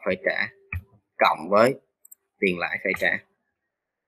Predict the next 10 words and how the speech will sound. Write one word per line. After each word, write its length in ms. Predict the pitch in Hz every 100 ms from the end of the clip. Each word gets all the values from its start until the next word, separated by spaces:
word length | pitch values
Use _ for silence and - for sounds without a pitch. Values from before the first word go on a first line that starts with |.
| _ _ _ _ _ _ _ _ _ _ _ _ _ _ _ _ _ _ _ _ _ _ _ _ _ _ 392 _ _ _ _ _ _ -
Đó, 220 | 107 117 -
mỗi 280 | 104 98 117
tháng 200 | 127 139
nó 60 | 135 107
giảm 160 | 98
dần. 220 | 117 92 82 _ _ _ _ _ _ _ _ _ _ _ _ _ _ _ _ _ _ _ _ -
Trả 160 | 92
hai, 220 | 110 117 107
bốn, 220 | 110 135
năm. 160 | 110